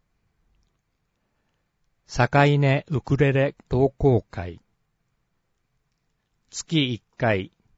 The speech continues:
日曜十三時。境根近隣センター。月会費千円。楽器初回貸し出しあり。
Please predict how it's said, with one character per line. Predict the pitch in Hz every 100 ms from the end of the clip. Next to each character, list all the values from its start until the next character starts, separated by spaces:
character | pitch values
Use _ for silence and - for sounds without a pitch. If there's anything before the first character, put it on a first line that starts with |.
| -
日 | 117 - 156
曜 | 143 120 101 -
十 | 127 135 151
三 | - 139 95
時。 | 87 87 - _ _ _ _ _ _
境 | - 113 139 131
根 | 131 123 127
近 | - 131 135
隣 | 139 131
セ | 143
ン | 117
タ | - 90 80 -
ー。 | _ _ _ _ _
月 | - 151 139
会 | 151 135
費 | - 101 90 - _
千 | - 110 117
円。 | 110 104 101 - _ _ _ _ _ _ _ _ _ 110
楽 | 113 110 _
器 | - 143
初 | 120 127
回 | - 131 127
貸 | - 107
し | - 123
出 | 120
し | - 123 -
あ | 110
り。 | 92 85